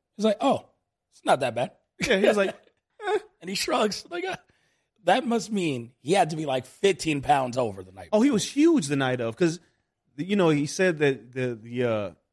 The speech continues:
Speaker 2: they wouldn't let him cut any more weight, which
Speaker 1: Yeah.
Speaker 2: means that all he was doing at that point is rehydrating the next day.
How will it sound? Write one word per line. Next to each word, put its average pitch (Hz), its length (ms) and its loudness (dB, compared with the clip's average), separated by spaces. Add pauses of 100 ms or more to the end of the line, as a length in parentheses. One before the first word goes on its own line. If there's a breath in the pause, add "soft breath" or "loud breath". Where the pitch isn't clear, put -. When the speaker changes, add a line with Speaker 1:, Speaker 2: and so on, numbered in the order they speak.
Speaker 2:
they 131 100 0
wouldn't 147 280 0
let 147 140 2
him 143 140 -6
cut 151 200 -6
any 143 140 -2
more 123 220 -6
weight, 151 320 0
which 123 160 -2
Speaker 1:
Yeah. 101 60 -6
Speaker 2:
means 151 200 0
that 131 100 2
all 165 100 4
he 160 120 0
was 120 120 -4
doing 170 200 -2
at 117 80 -4
that 190 180 0
point 127 160 -2
is 107 80 -8
rehydrating 117 580 -2
the 107 80 -14
next 123 220 -10
day. 175 260 -4